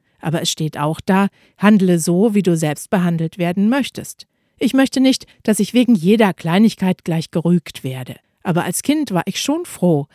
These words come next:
dass meine Mutter meine Hand von der heißen Herdplatte weggezogen hat, statt zu denken, „Lass sie mal ihre Erfahrung selber machen.“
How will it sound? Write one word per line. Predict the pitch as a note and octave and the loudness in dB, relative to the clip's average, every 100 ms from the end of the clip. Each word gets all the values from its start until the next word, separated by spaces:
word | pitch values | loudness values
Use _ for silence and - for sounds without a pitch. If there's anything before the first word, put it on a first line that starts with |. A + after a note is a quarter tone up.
| _ | _
dass | - - | -6 0
meine | F#3+ E3+ | 0 2
Mutter | D3+ F#3 G3 E3 C#3+ | 2 0 0 -4 -4
meine | C#3+ D3 C#3+ | -6 -6 -2
Hand | F#3+ G3+ | 0 0
von | - F3 | 0 -2
der | C#3+ C#3 | -2 0
heißen | G3 G3+ F#3 | 0 0 0
Herdplatte | D#3+ F#3+ G#3 - F#3 - E3+ | 0 0 -2 -4 -4 -2 -2
weggezogen | G3 C4 - - G3 D#3+ D3+ | -2 -2 -6 -2 -2 -2 -4
hat, | D3 - _ _ | -6 -10 _ _
statt | - E3+ | -6 -4
zu | F3 | -4
denken, | E3+ F3 F3 E3 - _ _ | -2 -2 -2 -4 -6 _ _
„Lass | - E3+ | -8 -4
sie | F#3 | 0
mal | F3 E3 E3 | 0 0 -2
ihre | - E3 C3+ | -4 -2 -2
Erfahrung | E3 - D#3+ D#3+ D#3 | -4 -4 -4 -2 -4
selber | F3 C#4 C4 | -2 -2 0
machen.“ | F#3 D3 C#3+ | -2 -4 -8